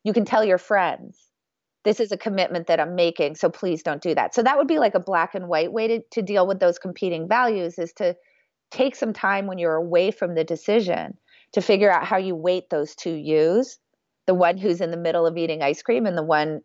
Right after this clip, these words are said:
who in the long run has eaten more kale. Figure out which you is the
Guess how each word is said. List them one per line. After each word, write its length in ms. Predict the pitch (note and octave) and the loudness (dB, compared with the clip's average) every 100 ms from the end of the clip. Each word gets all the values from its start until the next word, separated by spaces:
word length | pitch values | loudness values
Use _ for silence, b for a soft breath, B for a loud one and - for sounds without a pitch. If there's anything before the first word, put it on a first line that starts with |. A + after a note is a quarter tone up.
| - | 0
who 260 | E3 D3+ - | 2 4 2
in 140 | F3 | 2
the 80 | D#3+ | 0
long 360 | E3+ D3+ D3+ F3 | 0 0 2 0
run 180 | F3 F#3+ | -2 -2
has 180 | F#3+ | -4
eaten 300 | D#3+ D3+ E3 | -4 -8 -8
more 160 | D#3 C3 | -4 -4
kale. 520 | - F3+ D#3 G2 - b b b b | -2 0 2 2 -2 b b b b
Figure 220 | G#3+ G#3+ | 2 4
out 220 | F#3+ F3 | 4 2
which 200 | G3 G3+ | -2 -6
you 540 | F3+ F3 G3+ G3+ F#3 E3+ | -6 -2 0 0 -2 -2
is 220 | D#3 E3 - | -2 -4 -2
the 180 | E3 | -4